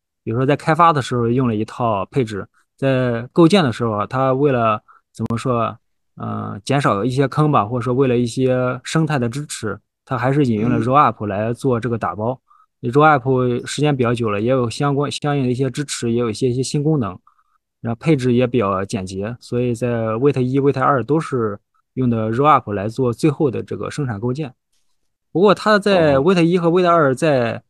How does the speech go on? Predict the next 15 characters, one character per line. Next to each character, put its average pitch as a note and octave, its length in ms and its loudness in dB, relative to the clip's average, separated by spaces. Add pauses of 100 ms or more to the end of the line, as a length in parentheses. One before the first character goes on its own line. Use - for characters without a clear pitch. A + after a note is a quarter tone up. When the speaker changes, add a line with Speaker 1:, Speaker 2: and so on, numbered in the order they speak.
(120)
Speaker 1:
开 F#3+ 180 -2
发 A#3+ 160 4
的 F3+ 80 0
时 - 140 -4
候， A2+ 260 0 (180)
现-， B2+ 380 -10
还 A2+ 180 -4
是 C3 320 0 (340)
那 B2 80 -8
个 A2 380 -4
没 B2 140 0
有 B2+ 120 2
使 A#2 160 -6
用 A#2 140 0
rollup， A#2 320 2